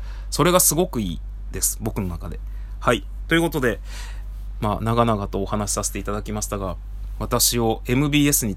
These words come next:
連れてってくださいという思いをね、語った収録でございました。それでは皆さんもね、良い週末をお過ごしください。え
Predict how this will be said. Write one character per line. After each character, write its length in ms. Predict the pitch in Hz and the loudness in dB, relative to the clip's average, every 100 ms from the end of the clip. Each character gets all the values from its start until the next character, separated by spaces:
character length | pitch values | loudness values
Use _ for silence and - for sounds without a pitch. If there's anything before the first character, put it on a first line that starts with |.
| - | 2
連 60 | 120 | 2
れ 100 | 139 | 4
て 100 | 139 | 2
っ 20 | |
て 300 | - 110 95 - - - - - | 2 -4 -4 -6 -8 -8 -8 -2
く 80 | 135 | 2
だ 80 | 135 | 4
さ 160 | 123 | 4
い 80 | 110 - - - | -2 -8 -10 -4
と 120 | 113 | 0
い 200 | 113 107 | 2 2
う 60 | 95 - - - - - - - - - - - - - - - - | 0 -6 -8 -8 -8 -8 -8 -8 -8 -8 -8 -8 -8 -8 -8 -8 0
思 280 | 117 131 | 2 4
い 40 | 117 | 4
を 100 | 95 | 0
ね、 300 | 95 95 - - - - - - - - | -2 -4 -6 -8 -8 -8 -8 -8 -8 -4
語 240 | - 117 | -2 2
っ 60 | 101 - | 0 0
た 240 | 104 98 - - - - - - | 0 0 -2 -10 -8 -8 -8 -4
収 200 | - 117 | 0 0
録 160 | 104 101 | 0 0
で 80 | 107 | -2
ご 40 | |
ざ 120 | 107 | 0
い 20 | |
ま 80 | 107 | 0
し 60 | - | 0
た。 80 | - | 2
そ 120 | 135 | 2
れ 60 | |
で 60 | 160 | 4
は 40 | |
皆 200 | 147 131 | 2 2
さ 140 | 160 143 | 0 0
ん 80 | 117 | -2
も 40 | |
ね、 200 | 98 104 - | -2 -4 -2
良 200 | 139 139 | 0 2
い 40 | |
週 240 | - 127 131 135 | 2 0 -2 -4
末 160 | - 135 | -4 -4
を 40 | |
お 20 | |
過 160 | - 120 | -2 -2
ご 60 | |
し 120 | 120 - | -4 -2
く 80 | 127 | -2
だ 80 | 135 | 0
さ 160 | 147 | 0
い。 80 | 135 - - - - - - | 0 -6 -8 -8 -8 -8 -8
え 320 | - 104 87 | -6 -6 -6